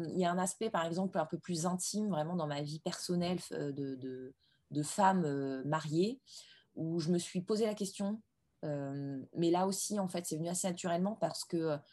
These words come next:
justement, euh, ça vient vraiment poser la question de, euh, quelle, quelle perception de la beauté on a en tant que, en tant que femme dans un couple.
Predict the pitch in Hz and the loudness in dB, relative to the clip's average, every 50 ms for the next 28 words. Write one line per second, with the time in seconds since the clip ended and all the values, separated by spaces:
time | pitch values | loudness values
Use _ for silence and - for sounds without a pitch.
0 | - - - - _ - - - 151 151 160 - - - 180 185 196 202 208 208 | -20 -20 -20 -20 _ -14 -8 -4 -4 -4 -4 -4 0 2 4 6 6 6 4 4
1 | 185 156 147 147 143 143 143 147 - - 165 151 156 170 165 156 156 175 185 202 | 4 6 6 6 4 2 0 0 2 4 4 4 4 4 2 2 2 4 4 4
2 | 208 202 208 190 180 175 190 180 170 170 - 175 180 - - 202 208 180 165 165 | 2 2 2 2 4 4 4 4 2 2 2 0 -2 0 0 0 2 2 2 2
3 | 165 160 147 131 117 147 - - 208 180 180 180 180 165 - - - - - - | 2 2 0 0 -2 -4 -4 0 2 4 6 6 6 4 0 -4 -14 -20 -20 -4
4 | - - 185 185 185 208 196 - - 208 185 - - 220 220 214 196 170 170 160 | 2 4 4 4 4 4 2 4 2 0 0 0 0 0 2 4 6 6 8 8
5 | 180 185 180 214 214 196 185 175 180 185 196 202 185 - - 165 175 175 - 170 | 8 6 6 6 2 2 4 4 4 4 4 4 2 2 0 -2 -4 -2 0 2
6 | 156 151 151 151 147 147 143 143 143 - - - - 165 156 - 180 170 - - | 2 2 2 2 2 0 0 -2 -4 -4 -8 -10 -8 -6 -4 -2 -2 -2 0 0
7 | 160 147 - 214 185 196 190 175 165 156 160 165 156 - 180 180 - | 0 2 4 4 6 6 6 6 4 4 2 0 0 0 -2 -4 -4